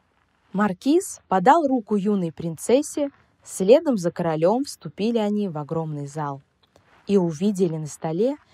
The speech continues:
великолепный обед. Его приготовил людоед для своих приятелей. Король так и восхищался и самим маркизом, и его необыкновенным богатством,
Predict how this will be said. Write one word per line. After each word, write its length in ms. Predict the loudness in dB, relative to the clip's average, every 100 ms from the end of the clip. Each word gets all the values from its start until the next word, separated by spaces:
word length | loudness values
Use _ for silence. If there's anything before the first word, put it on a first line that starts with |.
| _ -8
великолепный 1080 | -2 2 2 2 -2 2 0 0 -6 -6 -6
обед. 400 | -8 -6 -10 -12 _ _ _ _ _ _ _ _ -2
Его 260 | 2 2
приготовил 680 | 2 0 0 2 2 2 2
людоед 600 | 0 -2 -4 0 0 0
для 140 | -6
своих 440 | -8 -10 -8 -10 -10
приятелей. 600 | -10 -8 -10 -12 -16 -18 _ _ _ _ _ _ _ _ _ _ _ _ _ 0
Король 500 | 4 6 6 4 -4 _
так 320 | 4 4 2
и 40 | -4
восхищался 1040 | -4 -4 -6 -8 0 2 2 0 -6 -10 _ -4
и 120 | -4
самим 460 | -2 0 2 2 0
маркизом, 840 | 0 -4 -10 -8 -8 -8 -14 -18 _ _ -20 _ _ _
и 60 | 0
его 380 | 2 2 4 4
необыкновенным 960 | 6 6 4 2 2 2 2 2 2
богатством, 720 | 2 2 0 -4 -8 -14 -14